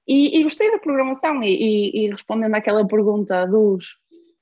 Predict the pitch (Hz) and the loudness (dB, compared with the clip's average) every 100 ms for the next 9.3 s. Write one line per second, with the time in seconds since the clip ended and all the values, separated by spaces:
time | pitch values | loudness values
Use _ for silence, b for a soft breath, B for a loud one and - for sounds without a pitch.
0 | _ - 208 220 208 - 196 214 214 196 | _ -2 2 2 2 -2 -2 0 0 0
1 | 202 190 202 202 196 190 196 202 208 202 | -4 -4 0 2 0 0 -2 -2 0 0
2 | 185 190 - _ - 539 320 226 190 - | 0 -4 -8 _ -4 -2 0 0 -2 -6
3 | 185 165 160 - 190 190 - - 277 262 | -4 -4 -6 -8 -8 -8 -8 -4 0 0
4 | - 214 214 196 196 b b _ - 170 | -2 -2 0 -2 -6 b b _ -10 -10
5 | 175 _ _ _ 254 262 226 294 262 254 | -10 _ _ _ 0 2 2 2 4 4
6 | 269 254 254 262 262 269 269 269 285 392 | 4 2 2 0 -2 -4 -4 -4 0 2
7 | 349 240 214 214 208 208 - 226 269 240 | 2 -2 -4 -4 -4 -4 -4 -4 -2 -2
8 | 190 175 190 175 _ 175 190 226 247 208 | -4 -4 -6 -6 _ -8 -4 0 0 0
9 | 202 160 175 | -4 -8 -10